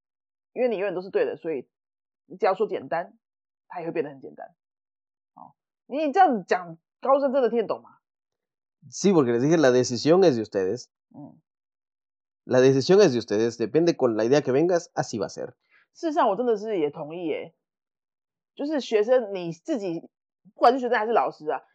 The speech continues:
Speaker 1: 你自己就先认定，你要先让自己相信这个是难还是这个要简单，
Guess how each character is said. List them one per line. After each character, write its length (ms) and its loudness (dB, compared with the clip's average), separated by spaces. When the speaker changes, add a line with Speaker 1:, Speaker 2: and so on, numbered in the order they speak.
Speaker 1:
你 80 -8
自 140 -6
己 140 -4
就 100 -2
先 260 2
认 300 0
定， 300 -4
你 120 -8
要 260 2
先 160 -2
让 160 2
自 80 -10
己 120 -6
相 220 -4
信 220 -12
这 100 -6
个 80 -4
是 140 -12
难 260 -8
还 140 -18
是 80 -20
这 120 -4
个 60 -4
要 120 0
简 240 -10
单， 280 -12